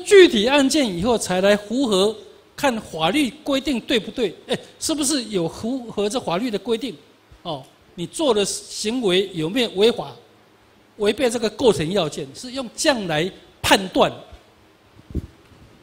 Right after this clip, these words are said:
那如果说要用一个数量，啊，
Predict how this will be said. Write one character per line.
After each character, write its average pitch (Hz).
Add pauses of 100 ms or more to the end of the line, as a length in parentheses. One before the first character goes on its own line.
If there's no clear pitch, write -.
(640)
那 320
如 359
果 320
说 320 (100)
要 359
用 349
一 339
个 294
数 302
量， 285 (1500)
啊， 151